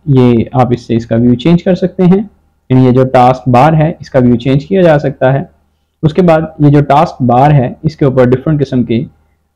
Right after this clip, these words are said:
आपने pin किए होते हैं, मुख्तलिफ किस्म की जो अ, applications हैं, वो यहाँ पे आप pin करते हैं, इसको पी आई एन इसको, अ, pronounce करते हैं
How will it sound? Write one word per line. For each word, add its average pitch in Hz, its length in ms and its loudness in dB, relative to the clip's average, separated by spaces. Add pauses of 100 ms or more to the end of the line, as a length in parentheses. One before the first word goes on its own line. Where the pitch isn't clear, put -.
आपने 131 360 0
pin 226 420 4
किए 160 260 4
होते 117 220 -2
हैं, 147 260 -2 (360)
मुख्तलिफ 156 420 0
किस्म 147 300 0
की 135 220 0
जो 127 180 2 (680)
अ, - 20 2 (440)
applications 175 560 2
हैं, 131 300 -2
वो 156 80 4
यहाँ 147 220 2
पे 170 100 0
आप 160 240 -4
pin 190 240 2
करते 110 280 -2
हैं, - 260 -12
इसको 147 280 -2 (520)
पी 180 320 2
आई 147 160 0 (100)
एन 165 260 0 (160)
इसको, - 300 0
अ, - 140 -14 (140)
pronounce 139 580 2
करते 120 280 -2
हैं 147 200 -2